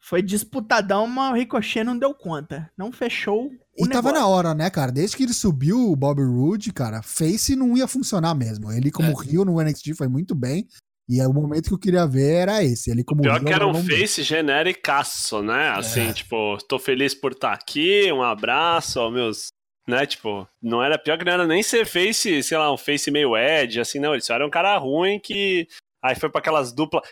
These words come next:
Speaker 4: cara, essas dupla enjambre, cara, se não
Speaker 1: Uhum.
Speaker 4: der sorte é o beijo da morte, né, cara?
Speaker 2: E deram, e a-, meio que acabaram quase todas, né? Acho que tamo no caminho certo. Tá desfalcado, mas
Speaker 1: É, as
Speaker 2: as
Speaker 1: dupla
Speaker 2: dupla
Speaker 1: enjambre já
Speaker 2: enjambrada
Speaker 1: era quase
Speaker 2: foram pro
Speaker 1: tudo.
Speaker 2: cacete.
Speaker 4: É, a única que deu certo foi o Cesaro e Sheamus, né?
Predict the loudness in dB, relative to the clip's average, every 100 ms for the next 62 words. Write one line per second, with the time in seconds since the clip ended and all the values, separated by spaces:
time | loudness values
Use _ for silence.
0 | -2 0 0 -2 -2 -2 0 0 0 0
1 | 0 0 -2 -6 -8 -10 -10 _ _ _
2 | _ -4 0 0 0 0 0 -2 0 -2
3 | 0 -2 0 0 0 -2 -4 -8 -8 -10
4 | -18 _ _ 0 4 4 4 2 0 0
5 | 2 2 2 0 2 2 2 0 -2 0
6 | 0 0 -2 -2 -2 -2 0 0 0 0
7 | -2 -2 -4 -2 -2 0 0 0 -2 -2
8 | -2 -2 -4 -12 -4 0 0 0 0 0
9 | 0 0 -2 -4 -6 -10 _ 0 0 2
10 | 0 2 4 4 4 4 2 2 4 4
11 | 4 2 0 -2 -2 -2 -4 -4 -2 0
12 | 0 -4 -12 -2 2 2 2 -2 -4 -2
13 | -2 0 -2 -2 -2 -2 -2 0 0 0
14 | 0 0 0 -2 -4